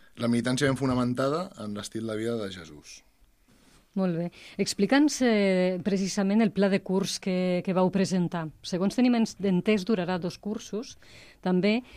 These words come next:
Speaker 2: eh, ja has dit que és la militància ben fonamentada en l'estil de vida de, de Jesús. En què consisteix aquest pla de curs?
Speaker 1: Doncs precisament,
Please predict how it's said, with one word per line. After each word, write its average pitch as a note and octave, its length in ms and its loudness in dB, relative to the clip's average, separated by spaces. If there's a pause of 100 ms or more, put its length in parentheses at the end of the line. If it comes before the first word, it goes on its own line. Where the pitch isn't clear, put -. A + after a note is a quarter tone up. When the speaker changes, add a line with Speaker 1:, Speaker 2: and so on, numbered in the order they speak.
(220)
Speaker 2:
eh, F3+ 720 2
ja F#3 160 4
has E3+ 120 0
dit G3+ 160 4
que G3 120 -2
és - 120 -4
la F3+ 80 2
militància F3+ 800 0
ben F#3+ 160 2
fonamentada F3+ 560 0
en G#3+ 120 0
l'estil F3 360 0
de F3 120 0
vida E3+ 280 -2
de, E3+ 120 -2 (200)
de F3+ 120 -2
Jesús. E3+ 400 -4
En F3 80 -2
què G3 160 -2
consisteix F#3+ 600 -4
aquest E3 240 -8
pla F3 200 -4
de E3 120 -6
curs? - 340 -10 (160)
Speaker 1:
Doncs B2+ 340 0
precisament, E3 580 2